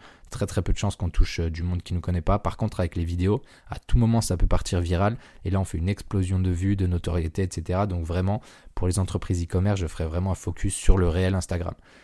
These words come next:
Il y a TikTok aussi, vous allez me dire, « Ouais, mais il y a TikTok qui arrive, et cetera. » Oui, mais c'est différent. Ça, c'est plus une tendance que, euh, un, un,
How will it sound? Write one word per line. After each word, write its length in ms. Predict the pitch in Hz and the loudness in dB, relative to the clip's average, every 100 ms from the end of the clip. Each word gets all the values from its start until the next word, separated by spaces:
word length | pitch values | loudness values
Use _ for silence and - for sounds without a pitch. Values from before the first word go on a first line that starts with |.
| _ - | _ -8
Il 40 | |
y 40 | - | -6
a 40 | |
TikTok 380 | - 120 139 131 | -6 0 2 2
aussi, 240 | 113 123 | 2 2
vous 140 | 117 92 | 2 2
allez 100 | 90 | 0
me 60 | |
dire, « 140 | 95 92 | 0 0
Ouais, 120 | 101 | 0
mais 80 | 95 | 0
il 40 | |
y 40 | 80 | -4
a 40 | |
TikTok 340 | - 107 120 | -6 -6 -4
qui 100 | 117 | -2
arrive, 280 | 113 101 104 | 0 0 -2
et 40 | 92 | -4
cetera. » 400 | 87 98 101 - _ _ | -6 -2 -4 -4 _ _
Oui, 240 | 101 107 - _ | 2 2 0 _
mais 80 | 98 | 0
c'est 160 | 92 98 | 2 0
différent. 440 | 95 - 101 85 - | -2 -2 -2 -2 -2
Ça, 160 | - | -2
c'est 120 | - | -2
plus 240 | 92 123 - | -2 -4 -2
une 120 | 98 | -2
tendance 540 | - 107 104 113 - - - - _ - | 0 2 2 0 -4 -14 -20 -20 _ -2
que, 100 | 107 | 2
euh, 500 | 104 98 87 87 87 | 2 2 0 -2 -4
un, 60 | 85 | -6
un, 960 | - - - - - 87 85 80 82 | -8 -12 -12 -12 -12 -12 -8 -8 -10